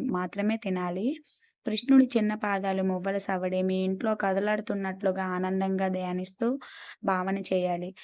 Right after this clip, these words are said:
ఇలా రోజు పూజా జపం తర్వాత కృష్ణుని ధ్యానం పది నిమిషాల పాటైనా భావన చేస్తూ, చిన్న కన్నయ్యని ఒడిలో కూర్చున్నట్లుగా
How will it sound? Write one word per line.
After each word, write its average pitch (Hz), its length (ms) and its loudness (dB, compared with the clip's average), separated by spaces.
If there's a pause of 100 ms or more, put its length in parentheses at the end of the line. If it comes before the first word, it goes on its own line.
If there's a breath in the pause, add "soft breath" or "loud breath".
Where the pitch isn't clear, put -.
(220 loud breath)
ఇలా 214 260 2
రోజు 214 360 2
పూజా 214 360 2
జపం 202 380 -2
తర్వాత 185 480 0 (100)
కృష్ణుని 214 560 0
ధ్యానం 185 460 0
పది 190 240 -2
నిమిషాల 208 420 -2
పాటైనా 190 600 0 (460 loud breath)
భావన 190 360 2
చేస్తూ, 196 460 -2
చిన్న 196 300 -4
కన్నయ్యని 208 540 -2
ఒడిలో 190 400 2
కూర్చున్నట్లుగా 190 880 -2